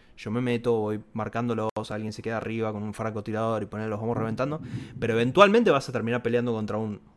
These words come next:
dron que no se muere de un tiro. Y en el momento que le empeces a disparar, la alerta se dispara, con lo cual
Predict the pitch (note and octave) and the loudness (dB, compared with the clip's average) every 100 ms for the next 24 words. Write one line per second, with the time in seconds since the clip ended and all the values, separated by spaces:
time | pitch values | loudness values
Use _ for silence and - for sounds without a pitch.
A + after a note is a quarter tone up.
0 | - G2+ D3 G#2 G2 - _ _ _ _ | -6 2 4 4 -2 -16 _ _ _ _
1 | _ _ _ _ _ _ _ _ A2+ C#3+ | _ _ _ _ _ _ _ _ 2 4
2 | F3 C#3 E3 B2 A2 G#2 A2 G2+ G2 A#2 | 4 6 6 6 6 2 -4 -8 -8 -10
3 | _ _ _ _ _ _ _ _ _ _ | _ _ _ _ _ _ _ _ _ _
4 | A2+ A2+ A#2 B2 F3+ E3 C3+ C3 B2 C3+ | -4 0 2 4 6 8 8 6 2 -2
5 | E3 D3+ C3 D3+ F#3+ G3+ A#2+ A2+ D3+ D#3 | 2 2 4 6 6 6 4 4 4 4
6 | - G2 - G2+ - F#3+ A2 F#2+ G2 G#2+ | 0 -2 -2 -6 8 8 8 4 -6 0
7 | C#3+ E3 | 4 4